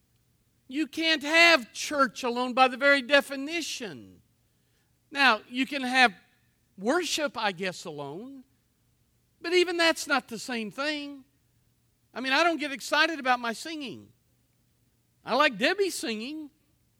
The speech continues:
I'll put up with Stu singing. But me by myself singing is not really pretty,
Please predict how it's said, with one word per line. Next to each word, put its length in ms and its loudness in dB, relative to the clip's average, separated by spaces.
I'll 160 0
put 180 -2
up 120 6
with 120 -6
Stu 340 -2
singing. 640 -10
But 280 2
me 220 2
by 240 6
myself 560 4
singing 480 -2
is 160 -8
not 300 0
really 300 -6
pretty, 580 -12